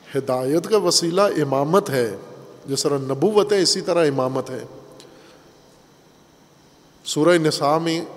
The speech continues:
اللہ تعالیٰ نے فرمایا کہ جن پر اللہ تعالیٰ نے انعام کیا ہے من النبیین، پس نبی منعم علیہم ہیں اور آپ نے ان کی معیت میں رہنا ہے۔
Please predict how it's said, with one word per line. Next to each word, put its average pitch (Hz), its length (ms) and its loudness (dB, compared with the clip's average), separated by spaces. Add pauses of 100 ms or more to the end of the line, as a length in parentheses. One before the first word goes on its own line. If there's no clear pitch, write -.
(160)
اللہ 143 200 0
تعالیٰ 139 300 2
نے 156 80 0
فرمایا 156 320 0
کہ 147 80 -4
جن 147 220 -4
پر 147 180 0
اللہ 135 280 -4
تعالیٰ 131 280 0
نے 143 260 -4
انعام 143 560 -4
کیا 180 360 0
ہے 196 140 -2
من 143 380 -4
النبیین، 135 1160 -2 (1120)
پس 113 200 -4
نبی 123 440 -4 (680)
منعم 127 560 -6 (100)
علیہم 127 520 -2
ہیں 147 180 -6 (680)
اور 127 140 -4 (120)
آپ 135 220 -2 (280)
نے 147 180 -4
ان 143 140 -2
کی 139 140 -6
معیت 131 540 0
میں 135 120 -2
رہنا 123 400 -4
ہے۔ 123 80 -14